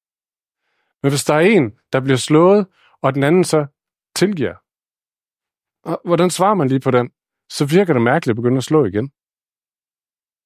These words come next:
Så den magt, sagde han, den har han set hos Jesus, da han døde på korset, i stedet for at hævne sig på sine fjender. Og nu indførte han det sammen med Desmond Tutu i det, altså, mest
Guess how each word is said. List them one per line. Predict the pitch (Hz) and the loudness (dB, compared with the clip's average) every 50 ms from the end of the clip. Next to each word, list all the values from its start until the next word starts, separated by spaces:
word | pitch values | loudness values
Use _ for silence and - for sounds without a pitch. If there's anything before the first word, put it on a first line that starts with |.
| _ _ - | _ _ -6
Så | - 123 | -6 -4
den | - - 190 185 165 143 | -2 -2 0 0 0 0
magt, | 139 147 160 - - | 0 0 -2 -4 -6
sagde | - - 110 110 | -4 -2 -2 -2
han, | 107 104 95 92 - _ _ _ _ - | -2 -6 -8 -12 -16 _ _ _ _ -6
den | - 147 | -2 0
har | 156 | 2
han | 151 147 | 2 0
set | 139 - - 160 143 - | 0 0 0 0 0 0
hos | 127 113 98 - | -2 -4 -2 0
Jesus, | 127 151 151 - - 127 - - - _ - - - - - | -2 -2 -2 -6 -10 -16 -16 -18 -20 _ -20 -20 -12 -4 -2
da | 120 | 0
han | 131 135 127 | 2 2 2
døde | 120 139 151 156 | 4 4 2 2
på | 147 - | 2 -2
korset, | - - - 123 151 151 - - 104 98 - _ - - _ - | -6 -2 -2 -2 -2 -2 -8 -12 -14 -14 -16 _ -20 -14 _ -6
i | |
stedet | - - - - - 185 151 113 98 | -4 -4 -4 0 0 2 2 2 0
for | - - 113 110 117 - _ _ _ - | 0 0 0 0 0 -4 _ _ _ -8
at | 101 95 | -6 -2
hævne | 107 120 127 139 139 | -2 -2 -2 -2 -4
sig | - - 92 | -6 -8 -12
på | 92 | -12
sine | - - 101 101 | -12 -14 -12 -12
fjender. | - - - 110 113 135 135 - _ _ _ _ _ _ _ _ - - | -12 -8 -8 -8 -8 -8 -12 -16 _ _ _ _ _ _ _ _ -12 -4
Og | - 135 | 0 2
nu | 156 180 - - | 2 2 2 2
indførte | 190 208 226 - - 147 120 107 | 2 2 2 0 0 -2 -2 -2
han | 113 104 | -2 -4
det | 104 107 | -4 -4
sammen | - - 156 151 127 | -2 -2 -2 0 0
med | 110 | -2
Desmond | 104 - 117 104 - - 110 104 104 | -2 -2 -4 -4 -4 -4 -4 -4 -4
Tutu | - - 180 196 185 - - 92 92 _ _ _ - - - - - - - - | -4 -4 -6 -6 -6 -6 -10 -12 -12 _ _ _ -20 -20 -20 -20 -20 -20 -10 -4
i | - | -2
det, | 135 147 139 - - - _ _ _ _ - | 0 2 0 0 -2 -12 _ _ _ _ -4
altså, | 139 131 139 | -4 -2 0
mest | 139 151 190 220 220 170 123 104 - - - | 2 2 4 4 4 2 2 0 -4 -12 -16